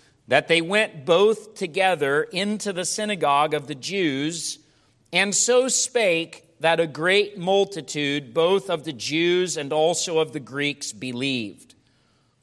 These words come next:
But the unbelieving Jews stirred up the Gentiles and made their minds evil affected against the brethren.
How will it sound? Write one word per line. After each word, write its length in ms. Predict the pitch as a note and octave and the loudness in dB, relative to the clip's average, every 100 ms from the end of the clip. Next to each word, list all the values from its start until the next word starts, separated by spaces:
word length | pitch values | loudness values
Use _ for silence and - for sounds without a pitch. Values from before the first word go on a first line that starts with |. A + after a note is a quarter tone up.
| _ - | _ 0
But 200 | C#3 D3+ | 0 2
the 140 | D#3+ | 2
unbelieving 840 | D#3 G3+ G3+ E3+ E3 G#3+ G#3 F3 D#3 | 2 2 0 -4 -2 -2 0 -2 -4
Jews 600 | A#2+ C#3 C3+ C#3+ D#3+ - | -4 -2 -2 -4 -4 -8
stirred 540 | - - - G#3 G3+ G3+ | -6 -6 -2 0 2 2
up 260 | F#3+ F#3+ | 0 -2
the 80 | E3 | -8
Gentiles 1080 | C3 E3+ E3+ F3+ E3 D3+ D3+ E3 F#3+ F3+ - _ _ _ _ _ - | -4 -4 -4 -6 0 2 2 0 -2 -8 -12 _ _ _ _ _ -2
and 200 | E3 F3 | 0 2
made 300 | G#3 A#3+ G3 | 2 0 0
their 160 | G3+ | -2
minds 680 | F#3 F#3 D#3 C#3+ D#3+ E3 - | 0 -2 0 0 -2 -6 -10
evil 540 | F3+ F#3+ G#3 G#3+ G#3+ A3 | -8 -4 0 2 2 0
affected 680 | E3+ - F#3+ E3+ - D3 D3 | -6 -4 -4 -4 -6 -4 -4
against 500 | C3+ C3 C#3 - - | -6 -10 -10 -12 -12
the 60 | |
brethren. 600 | B2+ D3+ D#3+ D3 B2 G#2+ | -6 -2 -2 -2 -6 -8